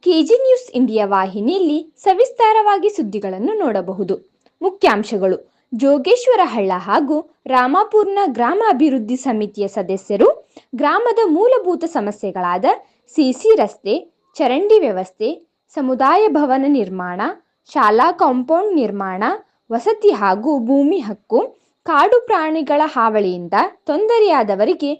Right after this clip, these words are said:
ಪರಿಹಾರ ನೀಡುವ ಬಗ್ಗೆ ಕಾರವಾರದ ಜಿಲ್ಲಾಧಿಕಾರಿ ಶ್ರೀಮತಿ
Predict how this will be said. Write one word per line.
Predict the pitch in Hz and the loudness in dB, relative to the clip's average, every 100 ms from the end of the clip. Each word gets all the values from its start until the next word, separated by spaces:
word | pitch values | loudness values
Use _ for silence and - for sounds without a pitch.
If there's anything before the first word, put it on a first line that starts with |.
| _ _ - | _ _ -4
ಪರಿಹಾರ | 254 277 370 480 466 | -4 0 2 2 2
ನೀಡುವ | 370 247 214 214 370 | 2 4 4 4 0
ಬಗ್ಗೆ | 269 254 285 - _ _ | 0 -2 -4 -6 _ _
ಕಾರವಾರದ | - 320 415 466 440 440 453 381 | -6 -2 0 0 0 0 0 0
ಜಿಲ್ಲಾಧಿಕಾರಿ | 262 226 196 202 - 196 220 403 - _ | 0 0 -2 -6 -6 -4 -2 -4 -8 _
ಶ್ರೀಮತಿ | - 262 220 214 214 | -8 -2 -2 -2 -4